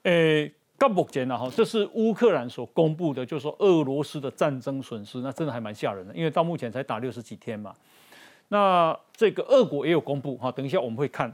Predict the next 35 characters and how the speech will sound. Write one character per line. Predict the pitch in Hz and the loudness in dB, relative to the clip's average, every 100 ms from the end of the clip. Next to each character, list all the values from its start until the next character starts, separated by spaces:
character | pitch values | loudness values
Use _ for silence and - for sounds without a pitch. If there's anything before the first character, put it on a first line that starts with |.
| - | 0
不 | 185 | 4
过 | 214 | 4
我 | |
们 | 143 | 4
来 | 147 | 0
看 | 143 165 | 2 0
一 | |
下 | 151 143 - _ _ _ _ - | 0 -4 -6 _ _ _ _ 2
乌 | 233 | 4
克 | 233 | 4
兰 | 160 | 2
所 | 147 151 | 0 -2
公 | 127 175 | 2 2
布 | 160 165 | 2 0
的， | 123 - _ _ _ _ _ - _ _ | 0 -4 _ _ _ _ _ -20 _ _
诶， | 170 170 165 160 160 160 | 2 4 4 4 4 4
两 | 160 160 170 | 4 4 6
万 | 247 208 170 | 6 4 4
两 | 160 139 139 | 2 2 2
千 | 196 196 | 2 2
四 | - - 208 | 0 2 2
百 | - 139 123 | 4 2 2
名 | 120 120 127 - | -2 -2 -2 2
俄 | 208 | 4
国 | 170 - 123 | 4 0 -4
的 | 127 | -4
军-， | - 160 170 - | 0 0 -2 -2
军-， | 170 165 - _ _ | 0 0 -2 _ _
军 | - 170 | 0 2
队 | 170 | 2
阵 | - 175 127 | 4 2 2
亡 | 95 | -6
了， | 98 _ _ _ _ _ _ - | -12 _ _ _ _ _ _ 2
摧 | 247 247 | 6 8
毁 | 180 135 | 6 4